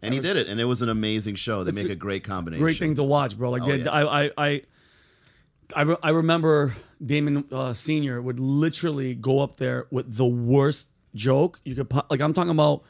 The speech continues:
Speaker 2: I'm just, I don't know the joke, but, like, let's say it was just about rape, like, whatever the subject was, rape.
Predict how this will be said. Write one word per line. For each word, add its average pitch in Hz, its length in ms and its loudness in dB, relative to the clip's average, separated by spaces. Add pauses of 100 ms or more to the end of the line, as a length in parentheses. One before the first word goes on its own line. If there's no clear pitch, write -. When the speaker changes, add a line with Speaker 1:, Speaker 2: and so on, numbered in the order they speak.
(380)
Speaker 2:
I'm 139 100 -2
just, 147 180 -6
I 143 140 2
don't 165 100 6
know 165 100 4
the 143 120 0
joke, 127 260 4
but, 131 80 -2
like, 139 140 0
let's 156 140 0
say 190 100 4
it - 20 4
was 156 140 2
just 151 120 0
about 165 200 0
rape, 151 300 4
like, 131 160 -2
whatever 185 300 4
the 190 80 4
subject 160 300 4
was, 131 100 2
rape. 147 300 4